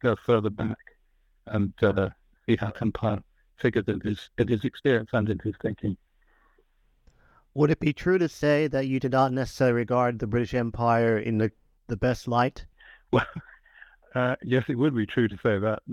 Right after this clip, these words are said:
Speaker 1: That's the brief answer. The long answer is that, that it's a very complicated question. Um, he came to be definitely an anti-imperialist. He wanted to see the British Empire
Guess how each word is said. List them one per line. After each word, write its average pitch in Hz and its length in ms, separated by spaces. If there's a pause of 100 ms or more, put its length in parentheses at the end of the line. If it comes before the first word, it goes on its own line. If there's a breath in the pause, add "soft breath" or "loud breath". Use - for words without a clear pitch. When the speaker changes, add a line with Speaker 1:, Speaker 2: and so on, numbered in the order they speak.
(140)
Speaker 1:
That's 131 300
the - 80
brief 123 300
answer. 107 340 (320 soft breath)
The 117 80
long 135 260
answer 113 320
is 104 60
that, 120 140
that 123 220 (100)
it's - 160
a 110 180
very 151 240
complicated 117 720
question. - 540 (640 soft breath)
Um, 117 340 (300)
he - 340
came 185 440
to - 200
be 120 440 (680)
definitely 120 720 (260)
an 127 120
anti-imperialist. 117 960 (640 loud breath)
He 117 80
wanted 127 360
to - 180
see 120 200
the 107 100
British 110 280
Empire 107 460